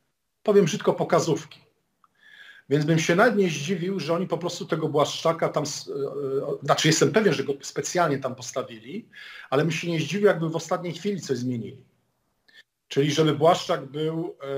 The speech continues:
w takim miejscu. No i tutaj, e, wracam do tej kwestii podstawowej, czyli kwestii kadr,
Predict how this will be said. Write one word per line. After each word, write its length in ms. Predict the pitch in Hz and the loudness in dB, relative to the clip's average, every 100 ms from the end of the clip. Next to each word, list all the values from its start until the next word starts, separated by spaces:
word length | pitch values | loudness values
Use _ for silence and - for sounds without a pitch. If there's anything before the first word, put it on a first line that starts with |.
| 143 143 143 143 143 139 139 139 135 - 143 | -4 -2 -2 -2 -2 -2 -4 -6 -10 -16 -8
w 60 | |
takim 300 | - 151 160 | -6 -4 -2
miejscu. 440 | 156 139 - - - _ _ _ _ - - - - - - | 0 0 -2 -10 -14 _ _ _ _ -20 -20 -20 -20 -20 -2
No 160 | 147 277 | 4 4
i 120 | 285 | 4
tutaj, 600 | 247 - 202 202 226 - - | 0 2 4 4 2 -4 -14
e, 140 | 180 180 185 190 190 196 196 _ - _ _ _ _ 165 | -12 -8 -4 -2 0 -2 -4 _ -20 _ _ _ _ -10
wracam 480 | 147 180 185 180 | 2 2 4 0
do 100 | 160 | -2
tej 160 | 160 160 | -4 -6
kwestii 340 | - 170 - | -4 -4 -6
podstawowej, 680 | - 160 - 143 139 143 165 | -10 -10 0 2 2 2 -2
czyli 260 | 160 143 139 | -4 -6 -6
kwestii 500 | - 143 139 - - | 0 2 2 -6 0
kadr, 420 | 143 107 - | 2 2 -2